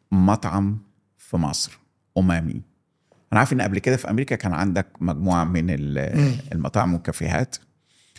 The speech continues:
Speaker 1: لكن إحنا هك-، هنركز على الجزء بتاع مصر، لأن بقى فيه خبرات، آه، متتالية، آه،
Speaker 2: مم.
Speaker 1: آه، خبرات، آه، تراكمية حصلت.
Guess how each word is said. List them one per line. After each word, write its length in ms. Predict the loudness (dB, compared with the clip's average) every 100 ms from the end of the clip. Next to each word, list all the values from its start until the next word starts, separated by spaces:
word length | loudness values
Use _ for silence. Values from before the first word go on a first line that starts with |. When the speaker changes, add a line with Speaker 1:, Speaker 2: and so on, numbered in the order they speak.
| -2
Speaker 1:
لكن 260 | 0 2 2
إحنا 320 | 2 0 0
هك-، 140 | -2 -4
هنركز 540 | -2 0 2 0 -2 -2
على 140 | -2
الجزء 380 | -2 -2 -2 -4
بتاع 260 | -6 -4
مصر، 340 | -2 0 -2 -8 _ _ _
لأن 220 | 0 2 2
بقى 220 | 0 -2
فيه 140 | -4
خبرات، 380 | -4 -2 -2 -2 -6 _ -20 _ _ _ -4
آه، 720 | -2 0 0 -2 -2 -4 -6 -10 -16 -20 -20 _ _ _ _ _ _ _ _ _ _ _ _
متتالية، 760 | 2 4 4 4 4 6 4 4
آه، 1000 | 4 2 0 -4 -6 -4 -4 -6 -8 -10
Speaker 2:
مم. 40 | -12 -18 -20 _ _ -2
Speaker 1:
آه، 260 | 0 0
خبرات، 640 | -2 -2 2 2 2 -2 -2
آه، 400 | 2 2 2 0
تراكمية 720 | 0 0 0 0 2 4 2
حصلت. 440 | 0 -4 -2 -2